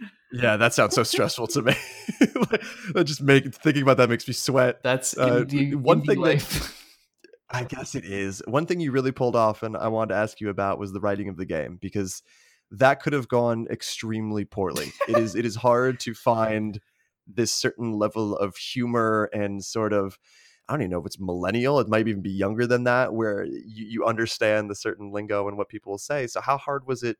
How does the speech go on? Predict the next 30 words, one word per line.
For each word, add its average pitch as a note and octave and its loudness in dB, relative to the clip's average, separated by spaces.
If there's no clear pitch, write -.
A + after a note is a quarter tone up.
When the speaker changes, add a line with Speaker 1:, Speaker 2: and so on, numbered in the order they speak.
Speaker 1:
to A#2 -14
strike A2 -4
the G#2+ -2
right G#2+ 0
balance A2 0
between G2 -6
the G2 -2
writing, A#2+ 4
where G2 4
there's F#2 -2
this F#2 -10
cute - -10
millennial E2 -8
tinge, F#3+ -4
it's A#2+ -8
also A2+ -2
poking G2+ -6
fun C3 4
at G#2 0
digital F#2+ -8
conversations? C#3+ -2
It, G2+ -2
you A#2+ -6
talked G#2 -4
before C#4+ -6
about G#2+ 0
testing A2+ -6
with F#2+ -8
younger G2+ -2
audiences. G#2+ 0